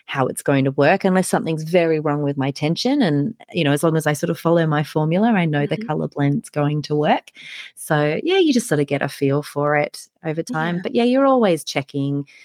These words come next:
Speaker 1: and you change colours a lot <laughs> when you do
Speaker 2: <laughs>
Speaker 1: colour
Speaker 2: Yes.
Speaker 1: blending work. So
Speaker 2: Mm.
Speaker 1: plenty of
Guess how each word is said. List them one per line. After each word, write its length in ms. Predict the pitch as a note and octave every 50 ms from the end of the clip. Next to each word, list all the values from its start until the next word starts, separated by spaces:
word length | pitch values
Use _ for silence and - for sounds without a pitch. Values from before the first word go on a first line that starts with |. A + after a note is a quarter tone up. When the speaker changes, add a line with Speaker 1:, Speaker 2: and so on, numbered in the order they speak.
| - _ _ -
Speaker 1:
and 240 | E3 E3 E3 F3 -
you 100 | - G#3 G3+
change 320 | - A#3 A#3 A3 G3 -
colours 340 | - - - D3 C#3+ C#3 C3+
a 60 | A#2+
lot 380 | A#2+ A#2 - - C2+ - - -
<laughs> 140 | A3 - -
when 400 | C#4+ B3 G#3+ G#3+ G3 G#3 F3+ F3
you 160 | G3 G#3+ F#3+
do 60 | -
Speaker 2:
<laughs> 240 | - G3+ G3 G#3+ G3+
Speaker 1:
colour 120 | A#3+ A#3 F3+
Speaker 2:
Yes. 180 | C#3 F#3+ F3 -
Speaker 1:
blending 380 | C#3+ D3 F3 F#3 F#3+ E3+ E3
work. 380 | E3 E3 E3 E3 E3 D#3+ - -
So 300 | - - E3 D3 D3+ D3+
Speaker 2:
Mm. 340 | G#3+ G#3 F#3+ F#3 F3 F3 E3
Speaker 1:
plenty 220 | E4 C#4 B3 A3+
of 40 | G#3+